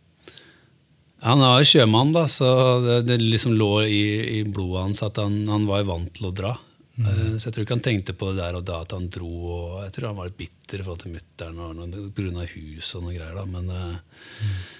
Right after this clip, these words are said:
Speaker 1: jeg tror, jeg tror grunnproblemet til fatteren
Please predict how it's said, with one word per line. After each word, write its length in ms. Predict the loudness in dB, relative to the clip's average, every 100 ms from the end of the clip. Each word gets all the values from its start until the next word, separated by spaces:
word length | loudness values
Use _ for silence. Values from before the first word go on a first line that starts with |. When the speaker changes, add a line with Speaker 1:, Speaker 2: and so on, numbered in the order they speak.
| _ _ _ _ -10
Speaker 1:
jeg 140 | -6
tror, 380 | 0 2 6 6 4
jeg 220 | 4 2 0
tror 380 | 2 4 6 4 -2 -8 -2 4
grunnproblemet 1000 | 8 8 8 6 2 0 2 4 4 4
til 120 | 2
fatteren 500 | 2 0 2 2 0